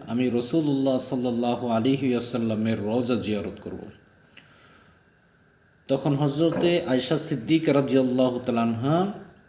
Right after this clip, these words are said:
হুজরাখানার দরজা খুলে দিলেন যে রসুলের রওজা মোবারক জিয়ারত করার জন্য। ওই মহিলা রসুলের মহাব্বত ভালোবাসা তার অন্তরে এমন ছিল,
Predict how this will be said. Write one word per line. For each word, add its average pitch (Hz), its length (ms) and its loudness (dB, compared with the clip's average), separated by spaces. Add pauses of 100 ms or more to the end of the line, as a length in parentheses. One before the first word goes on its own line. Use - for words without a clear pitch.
(520)
হুজরাখানার 151 640 0
দরজা 151 520 4 (440)
খুলে 127 240 0
দিলেন 139 360 -2
যে 143 180 2
রসুলের 131 460 0
রওজা 143 320 2
মোবারক 135 380 2 (100)
জিয়ারত 101 240 0 (100)
করার 95 220 -6
জন্য। 90 240 -10 (880)
ওই 139 120 2
মহিলা 151 500 2
রসুলের 156 440 2
মহাব্বত 139 540 0
ভালোবাসা 131 720 0
তার 135 120 2
অন্তরে 175 400 0
এমন 147 260 2
ছিল, 143 280 2